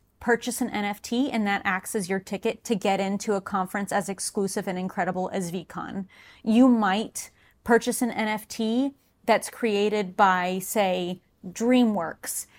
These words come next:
and you get exclusive access to things that they're doing with their movies, with their shows, what have you.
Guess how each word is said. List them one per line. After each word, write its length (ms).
and 180
you 100
get 160
exclusive 640
access 640
to 140
things 280
that 120
they're 180
doing 480
with 320
their 220
movies, 520
with 220
their 180
shows, 480
what 140
have 320
you. 300